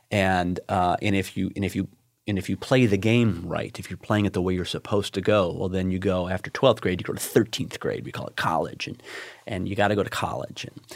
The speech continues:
and 'cause college is the next part of school, and, and that's where you wanna go. And, uh,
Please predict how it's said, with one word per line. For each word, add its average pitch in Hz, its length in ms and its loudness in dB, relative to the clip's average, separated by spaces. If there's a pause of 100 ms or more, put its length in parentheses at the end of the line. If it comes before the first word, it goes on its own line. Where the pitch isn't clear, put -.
(220)
and 92 240 -6
'cause - 180 -4
college 92 340 2
is 90 120 -4
the 90 80 -4
next - 360 -4
part 95 200 0
of - 100 -8
school, 92 480 0
and, 95 300 -8
and 98 440 -8
that's 98 280 -2
where 101 140 2
you 98 120 2
wanna 101 200 4
go. 95 380 4 (520)
And, 95 480 2 (160)
uh, 90 420 -4